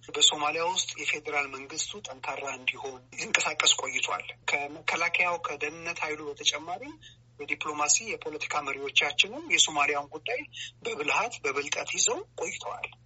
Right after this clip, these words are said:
በዚህም ምክንያት ኢትዮጵያ ሶማሊያን በሚመለከት የመጨረሻዋ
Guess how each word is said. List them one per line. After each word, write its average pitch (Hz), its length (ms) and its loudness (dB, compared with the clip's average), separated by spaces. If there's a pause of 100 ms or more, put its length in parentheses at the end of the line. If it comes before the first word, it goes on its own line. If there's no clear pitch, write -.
(540)
በዚህም 175 480 8
ምክንያት 208 440 2 (540)
ኢትዮጵያ - 440 2 (880)
ሶማሊያን 185 580 4
በሚመለከት 175 760 -4
የመጨረሻዋ 208 840 4